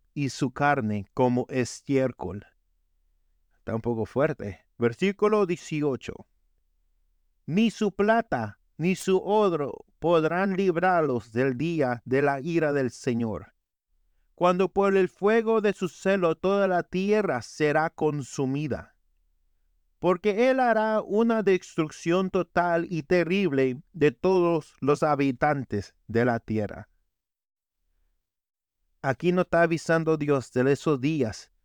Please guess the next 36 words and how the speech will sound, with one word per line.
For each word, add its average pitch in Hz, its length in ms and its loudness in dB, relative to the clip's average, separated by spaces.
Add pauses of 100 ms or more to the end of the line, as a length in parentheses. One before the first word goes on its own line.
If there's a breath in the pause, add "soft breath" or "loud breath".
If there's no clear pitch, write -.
(160)
de, 123 380 -2 (380)
que 139 180 -2
son 175 280 0
bien 190 180 0
terribles 156 540 -2
que 127 160 -2
vienen. 120 440 -6 (640)
Y 185 340 -2
aunque 170 280 0
tú 214 220 -4
tengas 202 480 0
todo 202 240 2
el 214 100 0
dinero 180 580 0
en 139 160 -2
el 143 140 0
mundo, 123 540 -2
aunque 156 300 0
tú - 280 -4
tengas 190 320 0
todo 196 400 4
el 156 240 2
oro, 143 420 0 (140)
toda 196 360 2
la 160 140 0
plata, - 640 -4
todo 202 320 2
el 185 160 2
poder, 139 600 0 (280 soft breath)
el 175 240 2
ejército 170 680 0
más 180 320 0
poderoso 151 920 2
en 143 180 -4
este 160 400 -2
mundo, 156 500 0